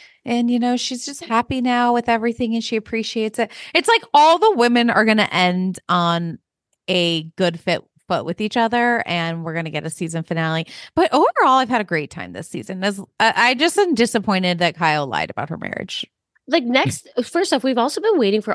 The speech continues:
Speaker 2: all of these scenes till next week where it's, like, the sit down with the family, but then we're gonna have the white party. So it's like, is the sit down, g-, is it gonna be, like, the white party, then it's gonna be, like,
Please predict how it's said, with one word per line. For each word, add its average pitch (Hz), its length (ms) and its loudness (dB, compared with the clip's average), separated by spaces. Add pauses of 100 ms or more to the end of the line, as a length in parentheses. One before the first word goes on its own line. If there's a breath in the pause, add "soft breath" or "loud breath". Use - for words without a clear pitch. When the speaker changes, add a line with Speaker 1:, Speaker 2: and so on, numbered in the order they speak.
Speaker 2:
all 160 240 0
of 180 80 0
these 185 240 -2
scenes 151 340 -6
till 180 200 -2
next 151 480 -6
week 143 180 -4
where 160 80 -2
it's, 143 80 -6
like, 151 120 -6
the 190 60 -6
sit - 220 -8
down 196 220 -2
with 220 100 -4
the 247 80 2
family, 262 460 2
but 180 120 -6
then 202 120 -2
we're 220 80 0
gonna 240 160 0
have 240 160 -4
the 214 80 0
white 185 400 -4
party. 165 340 0
So 196 140 -2
it's 180 80 -4
like, 190 160 -2
is 185 100 -2
the 196 80 0
sit 190 240 -4
down, 262 220 2
g-, 226 160 0
is 202 80 0
it 196 40 0
gonna 208 120 2
be, 294 80 2
like, 381 100 0
the 339 80 -2
white 160 280 -2
party, 165 200 -2
then 160 160 0
it's 147 140 -6
gonna 156 100 -6
be, 156 80 -2
like, 139 140 -4